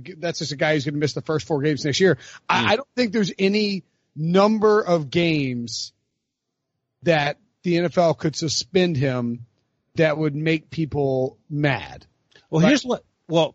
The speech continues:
Speaker 2: I'm sure someone get angry, but Steve Smith made this point as well, and it's actually a really good point. If he had hit, like, connected with that helmet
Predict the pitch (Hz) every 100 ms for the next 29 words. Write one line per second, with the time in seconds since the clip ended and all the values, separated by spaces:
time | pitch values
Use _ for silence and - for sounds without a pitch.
0 | 156 156 135 139 127 107 104 104 95 123
1 | 143 - 233 - 180 151 135 120 123 101
2 | 120 107 90 - _ 120 123 139 180 156
3 | - 143 135 127 127 127 117 104 131 123
4 | - _ _ _ _ 123 139 233 165 196
5 | 185 - - 143 - 135 143 - 214 175
6 | 160 175 196 180 202 202